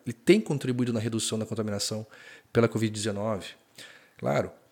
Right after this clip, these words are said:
outras medidas de prevenção também foram e estão sendo utilizadas, como o uso de máscaras,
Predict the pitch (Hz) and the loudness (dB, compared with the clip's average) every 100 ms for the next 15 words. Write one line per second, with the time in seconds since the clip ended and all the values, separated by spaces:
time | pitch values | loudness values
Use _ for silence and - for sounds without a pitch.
0 | - 117 156 139 120 110 107 117 120 104 | -2 0 2 2 2 0 0 0 0 -2
1 | 104 107 104 101 120 123 - 180 123 113 | -2 -2 -2 -4 -4 -4 -4 -2 0 0
2 | 156 - 98 107 123 123 139 156 - - | 0 -2 -2 0 0 0 0 2 2 6
3 | 156 175 - - 123 120 110 104 95 98 | 6 6 2 0 0 0 -2 -2 0 -2
4 | 90 - - _ - - - - 113 113 | -2 -6 -10 _ -20 -20 -6 0 2 2
5 | 131 127 151 123 110 98 92 90 98 92 | 4 8 8 8 4 2 0 -2 -4 -4
6 | 90 - | -6 -8